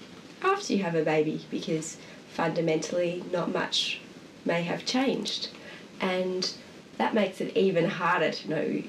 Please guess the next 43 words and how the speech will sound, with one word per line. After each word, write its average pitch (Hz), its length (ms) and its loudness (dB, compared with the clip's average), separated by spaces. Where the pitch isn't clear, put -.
if, - 360 -4
especially 175 720 4
if - 140 -2
you're 165 100 4
one 160 200 4
of 156 80 4
these, 151 420 2
um, 151 240 0
women 165 240 4
who 156 140 4
has 151 420 0
occasional 165 560 2
ovulation 151 580 4
as 151 140 0
opposed - 400 -2
to - 200 0
not 147 160 2
at 147 100 0
all, 147 320 2
when 156 220 6
it's - 160 0
gonna 151 180 0
happen. - 460 -2
It's - 220 -4
very 151 280 6
disorienting. 151 920 2
Having 330 300 4
said 262 320 2
that, - 260 0
if 240 160 2
you 294 100 8
needed 302 280 6
help 226 340 2
because 202 560 2
you 202 720 6
had 190 220 0
what 190 140 4
we - 80 4
call 196 220 4
a 190 40 4
hypothalamic 180 1080 2
anovulation, 156 960 2
so 165 360 2